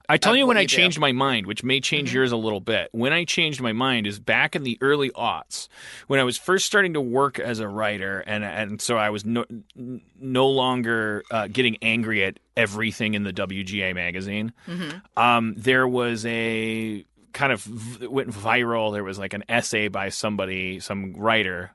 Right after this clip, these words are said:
Speaker 1: a whiter than white dude,
Speaker 2: Mm-hmm.
Speaker 1: um, called, like, "No, I don't wanna read your fucking screenplay." And it kinda went
Speaker 2: I remember
Speaker 1: viral.
Speaker 2: that. Yes, I remember that.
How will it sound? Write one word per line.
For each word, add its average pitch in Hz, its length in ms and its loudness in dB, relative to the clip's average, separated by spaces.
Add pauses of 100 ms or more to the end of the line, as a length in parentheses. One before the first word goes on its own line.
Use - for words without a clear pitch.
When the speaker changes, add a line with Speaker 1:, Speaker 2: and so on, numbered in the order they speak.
(120)
Speaker 1:
a 98 120 -8 (380)
whiter 123 380 0
than 113 140 -4
white 104 400 -4
dude, 95 420 -4
Speaker 2:
Mm-hmm. 165 720 -8
Speaker 1:
um, 98 680 2 (640)
called, 120 420 2
like, 107 280 -2 (120)
"No, 135 380 6
I 139 120 6
don't 131 240 2
wanna 120 200 0
read 110 280 -2
your 110 120 -2
fucking 107 360 0
screenplay." 95 680 -6 (760)
And 135 140 4
it 135 100 2
kinda 170 160 4
went 196 140 6
Speaker 2:
I - 20 6
remember 254 460 8
Speaker 1:
viral. - 60 4
Speaker 2:
that. 196 240 6
Yes, 294 260 6
I 262 60 6
remember 294 400 6
that. 147 340 4